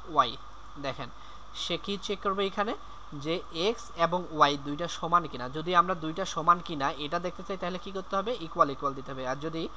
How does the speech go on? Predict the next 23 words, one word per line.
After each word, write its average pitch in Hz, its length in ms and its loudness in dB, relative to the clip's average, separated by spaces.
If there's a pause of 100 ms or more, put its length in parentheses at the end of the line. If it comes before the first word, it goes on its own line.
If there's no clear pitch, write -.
(380)
আ, 165 240 4 (100)
একটা 156 280 0
ইকুয়াল 196 300 6
দেই 196 220 2
এখানে, 208 320 -4
তার 170 160 6
মানে 175 160 6
হচ্ছে 180 200 -4
যে 214 80 -2
এক্স 156 340 -4
এর 185 100 0
মধ্যে 185 220 2
ওয়াইটা 160 400 4
assign 151 380 0
হয়ে 131 180 -2
গেল। 123 140 -6
কিন্তু 139 420 -4
আমরা 156 140 4
সেটা 175 220 -4
করতে 170 240 -6
চাচ্ছি 143 300 -4
না। 120 100 -6 (360)
আমরা 156 260 4